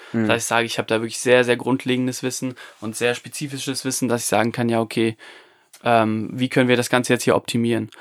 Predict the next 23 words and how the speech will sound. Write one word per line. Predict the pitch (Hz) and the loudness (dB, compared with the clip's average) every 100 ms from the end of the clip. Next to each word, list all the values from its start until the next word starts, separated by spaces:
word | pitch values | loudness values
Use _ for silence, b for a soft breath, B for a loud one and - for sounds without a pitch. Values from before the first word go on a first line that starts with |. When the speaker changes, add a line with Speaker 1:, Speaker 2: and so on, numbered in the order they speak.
| B | B
Speaker 2:
Weil | - 113 | 2 2
es | - | 0
gibt | 131 - | 0 0
halt | - | 2
einfach | 120 120 | 0 -2
Stellen, | - 120 120 | 0 0 0
wo | 117 | -2
man | 117 113 | -2 -2
jetzt | 113 - - _ _ | -6 -10 -16 _ _
einfach | - 123 117 | -6 -2 -2
nicht | 117 | -2
weiterkommt. | 113 113 113 - - - B B | -4 -4 -6 -8 -10 -10 B B
Und | - 117 110 | -4 0 4
da | 113 120 | 4 4
muss | 120 - | 2 -2
dann | 117 | -6
natürlich | 113 117 - | -4 -6 -6
gearbeitet | 107 113 120 - | -6 -6 -8 -10
werden, | 131 - 120 - | -10 -10 -10 -12
dran | 117 113 | -10 -6
gearbeitet | 110 123 - - | -6 -6 -10 -4
werden. | 120 120 123 | -2 0 0
Und | 113 - | -2 -8